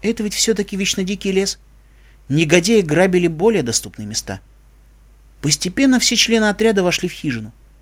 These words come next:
Сразу стало тесно. Хорошо ещё, что здесь практически отсутствовала мебель. Зикура сняла шторы со всех окон,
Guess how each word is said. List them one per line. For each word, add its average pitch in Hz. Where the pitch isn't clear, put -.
Сразу 165
стало 135
тесно. 110
Хорошо 185
ещё, 269
что -
здесь 214
практически 214
отсутствовала 202
мебель. 202
Зикура 147
сняла 151
шторы 247
со 226
всех -
окон, 220